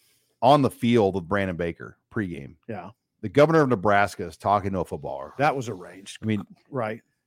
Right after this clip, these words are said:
Speaker 1: no. I mean, G-, Governor
Speaker 2: No.
Speaker 1: Pillen was down on the field, and then he just happened to go over there, and, and they were standing by each other talking.
Speaker 2: <laughs> Oh,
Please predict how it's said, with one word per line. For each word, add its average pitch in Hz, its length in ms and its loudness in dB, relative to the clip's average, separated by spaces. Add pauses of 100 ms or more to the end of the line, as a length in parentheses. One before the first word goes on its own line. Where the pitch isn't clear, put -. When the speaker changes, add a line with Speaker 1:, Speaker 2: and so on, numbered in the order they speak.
(120)
Speaker 1:
no. 277 400 2 (400)
I - 20 -14
mean, 127 320 -2
G-, 147 100 -4 (120)
Governor 202 320 4
Speaker 2:
No. 165 60 0
Speaker 1:
Pillen 175 340 2
was 110 180 0
down 127 280 4
on 127 80 -2
the 104 100 -8
field, 104 640 -2 (480)
and 117 100 -6
then 120 140 -2
he 123 120 0
just 139 200 -2
happened 120 500 -6
to - 80 -18
go 107 220 4
over 110 200 0
there, 92 260 -4
and, 90 140 -8
and 95 140 -8
they 98 80 0
were 92 220 -4
standing 110 400 -8
by 92 120 -2
each 92 120 -8
other 92 140 -6
talking. 90 680 -2
Speaker 2:
<laughs> - 40 -20 (240)
Oh, - 60 -12